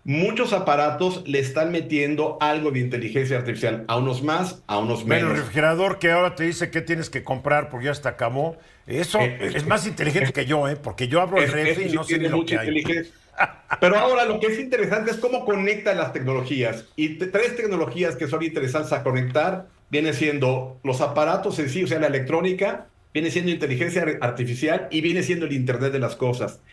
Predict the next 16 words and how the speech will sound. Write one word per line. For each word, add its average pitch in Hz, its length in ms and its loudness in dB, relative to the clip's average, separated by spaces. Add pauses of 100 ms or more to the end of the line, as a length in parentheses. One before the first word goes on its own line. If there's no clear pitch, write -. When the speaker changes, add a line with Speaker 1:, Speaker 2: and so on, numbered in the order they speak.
(300)
Speaker 1:
Pero 180 240 4
para 196 220 4
mí, 226 460 -2
el 151 180 0
gran 233 380 0
punto 226 520 0
del 147 220 0
ces 151 480 -2
y 139 80 -2
de 139 120 -2
cualquier 151 380 -2
cuestión 160 400 -2
que 156 140 -2
se 135 80 0
esté 131 160 0
desarrollando, 147 760 -2